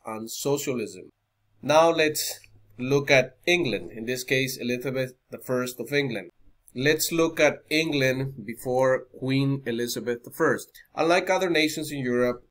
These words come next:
England had a limited monarchy rather than an absolute monarchy. During the Middle Ages, English nobles revolted against a cruel king who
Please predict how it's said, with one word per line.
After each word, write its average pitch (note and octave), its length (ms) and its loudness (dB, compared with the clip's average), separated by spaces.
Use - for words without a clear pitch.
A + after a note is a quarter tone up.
England E3+ 440 4
had B2+ 240 -2
a A#2 100 2
limited C3+ 460 0
monarchy B2 640 -2
rather A2 260 -4
than A2 180 -6
an G#2+ 120 -4
absolute G#2+ 400 -6
monarchy. C3 540 -2
During D3 300 4
the D3 100 4
Middle F3+ 340 4
Ages, A#2+ 680 2
English D#3 460 0
nobles B2 640 0
revolted C3+ 580 0
against B2 580 0
a A2 140 -2
cruel C#3+ 680 0
king C3 420 0
who A#2 300 -6